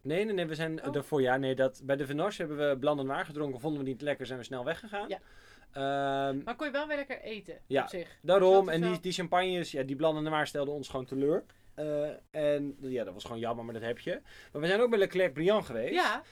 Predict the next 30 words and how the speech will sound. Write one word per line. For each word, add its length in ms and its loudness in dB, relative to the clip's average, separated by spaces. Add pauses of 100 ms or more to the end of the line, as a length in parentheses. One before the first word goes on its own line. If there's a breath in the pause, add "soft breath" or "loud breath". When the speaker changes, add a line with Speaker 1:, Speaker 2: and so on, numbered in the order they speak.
(220 loud breath)
Speaker 1:
En 160 0
dat 180 4
was 180 -6
dus, 260 -6
die, 360 -2
die 120 -6
fles 260 0
was 140 -6
sowieso 300 0
lekker. 280 0
En 100 -2
daar 100 4
hebben 240 -2
we 60 -2
dus 180 -4
ook 180 2
nog 140 -4
even, 300 0
Speaker 2:
De 340 -2
Speaker 1:
ehm, 320 -6
Speaker 2:
Abyss. 580 -8
Speaker 1:
Abyss. 560 0
En 120 0
dat 180 2
is 100 -8
dus 180 -4
champagne 400 -4
van 100 -6
de 60 -2
zeebodem. 760 -4